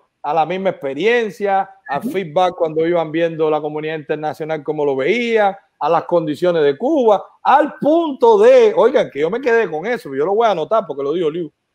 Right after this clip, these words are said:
Speaker 1: al punto de que si llegado el momento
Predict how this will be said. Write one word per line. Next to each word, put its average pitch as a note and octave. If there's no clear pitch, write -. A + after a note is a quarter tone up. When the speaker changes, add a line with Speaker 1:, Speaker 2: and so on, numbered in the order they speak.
Speaker 1:
al E3+
punto C4
de F#3+
que F#3
si F#3
llegado G3+
el A3+
momento F3+